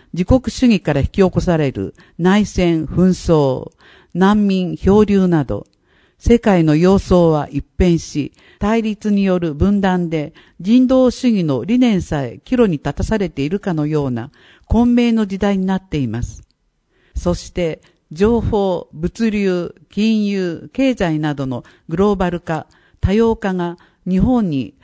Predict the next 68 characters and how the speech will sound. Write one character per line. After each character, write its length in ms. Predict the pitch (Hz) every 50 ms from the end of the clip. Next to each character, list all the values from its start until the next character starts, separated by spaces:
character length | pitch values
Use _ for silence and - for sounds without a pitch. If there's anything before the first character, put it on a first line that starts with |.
| _ _ _ _
山 280 | - - 208 220 233 226
積 340 | - 233 208 - - 202
し 100 | 190 -
て 180 | _ - 208 196
い 120 | 185 180
る 260 | 170 170 156 - - _
課 140 | - 165 170
題 240 | 180 220 240 240 233
解 240 | - 240 233 220
決 380 | 226 - 170 156 - - - 139
を 180 | 135 127 98 - - _ _ -
よ 160 | 165 165 180
り 200 | 196 240 214 156
複 180 | - - - 185
雑 280 | 202 185 165 - 175
に 100 | 170 160
し 100 | 151 -
て 120 | - 143 147
い 100 | 143 127
ま 160 | 110 117 123
す。 220 | - - - - - _ _ _ _ _ _ _ _ _ _ _ _ _ _ _ _ -
軍 280 | 147 180 214 226 233
事 140 | 220 233 233
力 380 | 220 202 175 - - 151 151 139
を 120 | 127 135
背 220 | 139 170 185 202
景 240 | 196 - - 196 185
と 180 | 175 - 175 165
し 120 | - -
た 240 | - - 151 156 160 - - _ _ -
大 240 | - 220 247 254 247
国 280 | 247 247 240 - 240
の 120 | 233 226 220
脅 320 | - - 233 220 196 175
威 80 | 156 143
に 260 | 135 131 127 - - _ _ _ _ -
国 160 | - 185 -
際 260 | - - 269 254 254
社 200 | 240 - 262 247
会 240 | - - 202 180 165
の 120 | 156 147 139
分 280 | 139 165 190 202 208
断 200 | 202 208 196 190
が 120 | 180 180 160
深 200 | - - 208 202
ま 140 | 202 196
る 120 | 175 147 127
中、 380 | 131 127 - - 127 120 - _ _ _ _ _ _ _ _ -
何 320 | 185 208 226 233 220 208 185
を 140 | 165 151
ど 220 | 156 180 226 220 190
う 40 | 165
選 260 | - - 170 180 170
択 280 | - 180 160 - -
し、 320 | - - - 147 135 113 _ - _ _ _
対 220 | - 240 247 240 214
処 220 | - 170 156 139
し 60 | -
て 120 | - 180 170
い 80 | 170
く 80 | - 175
べ 140 | 165 180 -
き 100 | - 143
で 100 | 143 127
し 160 | - - 143
ょ 60 | 120
う 60 | 101
か。 240 | - - - 78